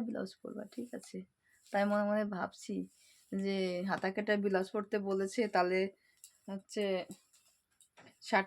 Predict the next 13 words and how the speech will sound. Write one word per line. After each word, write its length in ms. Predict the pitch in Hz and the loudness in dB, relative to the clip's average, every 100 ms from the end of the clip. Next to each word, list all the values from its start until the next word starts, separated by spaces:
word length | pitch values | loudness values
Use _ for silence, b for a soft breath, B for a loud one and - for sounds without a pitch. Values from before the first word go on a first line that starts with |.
| - | 4
টাকা 160 | 196 196 196 | 2 4 2
পাঠায় 280 | 190 196 180 | 4 4 0
দিতে, 200 | 190 175 180 _ | -2 -6 -8 _
ঠিক 160 | 214 208 | -6 -6
আছে, 140 | 196 190 | -6 -4
ষাট, 180 | 180 180 - - - | -2 -2 -4 -12 -6
ষাট, 180 | 175 - - - - | -6 -6 -16 -16 -2
ষাট 180 | 180 - - | -2 -2 -8
টাকা, 200 | 190 202 - 180 | -6 -4 -4 -4
মানে 140 | 180 185 - | -6 -6 -6
ষাট 160 | 175 - | -6 -4
টাকা 140 | 185 202 | -4 -4
একটা 140 | 202 | -6